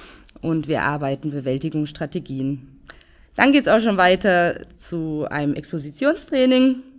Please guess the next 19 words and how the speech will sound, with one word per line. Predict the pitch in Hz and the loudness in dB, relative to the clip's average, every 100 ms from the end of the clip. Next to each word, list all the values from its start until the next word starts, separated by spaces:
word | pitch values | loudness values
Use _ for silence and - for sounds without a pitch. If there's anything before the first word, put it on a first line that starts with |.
| - | -20
Das | 175 175 | -10 -8
habe | |
ich | 180 | -6
sehr | 233 247 | -2 0
gern. | 214 202 202 | 0 0 0
Das | 196 190 | -2 -6
ist | - - - | -8 -10 -6
sehr, | 170 160 151 151 - - | 0 0 2 -2 -4 -12
sehr | - 165 | -6 -4
unterschiedlich, | 233 269 262 - 208 208 185 180 175 - | 0 2 0 0 -4 -4 -2 -2 -2 -8
ob's | - | -10
jetzt | 165 - | -10 -6
Einkaufen, | 202 208 202 180 170 160 170 165 | -2 -2 -2 0 0 -2 -6 -6
Kochen | - 208 196 208 180 175 170 165 - - - | -2 -2 -2 -2 -4 -2 -4 -8 -18 -20 -8
oder | 156 147 - | -2 0 2
Ö | 247 | 0
V | 254 226 | 2 -2
fahren | 226 185 190 180 | -2 -2 -2 0
ist. | 190 208 - | -2 -2 -6